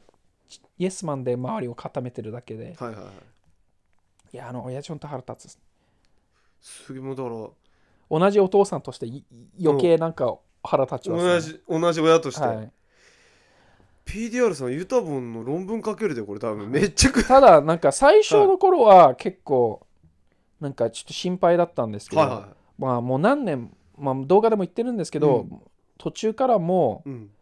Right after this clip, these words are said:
Speaker 1: ああ、何言っても無駄なんだねと思って。
Speaker 2: うん、うん。
Speaker 1: だから今はもう、動画でもちゃんと言ってるんですけど、もう再生数のために取り上げてます。
Speaker 2: <laughs>
Speaker 1: はい。
Speaker 2: なるほど。
Speaker 1: もう、変えるの無理だと思う。ほんと、ユタボンが自分で気づく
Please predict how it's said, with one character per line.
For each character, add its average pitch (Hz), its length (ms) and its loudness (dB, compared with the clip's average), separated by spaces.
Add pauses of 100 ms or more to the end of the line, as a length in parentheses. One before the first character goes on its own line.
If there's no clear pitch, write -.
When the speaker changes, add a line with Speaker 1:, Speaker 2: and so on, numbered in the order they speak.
(220)
Speaker 1:
あ 131 200 4
あ、 107 40 -2
何 139 240 -4
言 381 40 -12
っ - 20 -14
て - 120 -10
も 143 120 -4
無 110 140 -6
駄 175 120 2
な 302 120 -8
ん 339 60 -10
だ 139 120 0
ね 123 220 -10
と - 60 -20
思 107 100 -18
っ - 80 -20
て。 - 100 -14
Speaker 2:
う 95 60 -12
ん、 - 20 -10
う 131 40 -6 (280)
ん。 - 20 -16
Speaker 1:
だ 98 100 -16
か 131 80 -4
ら 131 60 0
今 185 200 -4
は 113 80 -4
も 113 380 -10
う、 - 580 -20 (200)
動 165 140 2
画 175 80 0
で 175 80 0
も 123 180 -6 (220)
ち - 80 -12
ゃ 165 40 -4
ん 143 40 -8
と 135 100 -6
言 123 80 -6
っ - 20 -20
て 190 120 -2
る 170 80 -6
ん 143 40 -8
で 147 60 -10
す - 60 -18
け 110 60 -8
ど、 107 100 -6
も 110 100 -10
う - 20 -14
再 156 200 -2
生 185 180 -4
数 147 160 -6
の 113 80 -12
た 117 100 -10
め 104 120 -10
に 104 40 -12
取 113 160 -10
り 107 60 -6
上 107 60 -8
げ 113 80 -12
て - 100 -16
ま 107 100 -14
す。 - 200 -20
Speaker 2:
<laughs> - 120 -20
Speaker 1:
は 254 680 0 (720)
い。 - 40 -12
Speaker 2:
な 175 140 2
る 190 140 2
ほ - 0 -
ど。 156 340 2
Speaker 1:
も 160 280 -2
う、 143 440 -14 (280)
変 226 140 0
え 294 60 4
る 392 80 2
の 262 100 0
無 147 120 0
理 294 80 0
だ 247 100 0
と 143 100 -10
思 127 140 -6
う。 - 20 -10
ほ 202 120 -6
ん - 20 -14
と、 190 80 2
ユ 208 120 -2
タ 339 120 0
ボ 262 120 -2
ン 165 80 -4
が 139 100 2
自 135 120 -6
分 180 120 -4
で 214 100 -4
気 202 120 -8
づ 196 120 -8
く 147 580 -4